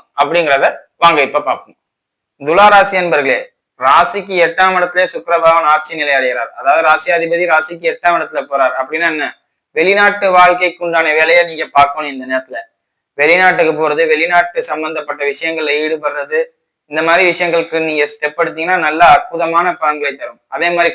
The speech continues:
கையிருப்பு பணங்களை யாரையும் நம்பி கொடுக்காதீங்க. முடிஞ்ச அளவுக்கு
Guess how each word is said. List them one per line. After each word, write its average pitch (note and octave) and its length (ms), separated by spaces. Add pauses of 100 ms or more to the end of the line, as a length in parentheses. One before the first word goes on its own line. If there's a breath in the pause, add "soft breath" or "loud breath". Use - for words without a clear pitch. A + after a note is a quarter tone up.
கையிருப்பு F3 580
பணங்களை D3+ 340 (720)
யாரையும் F3 400
நம்பி E3 240
கொடுக்காதீங்க. D3+ 560 (480)
முடிஞ்ச G#3 360
அளவுக்கு G3+ 280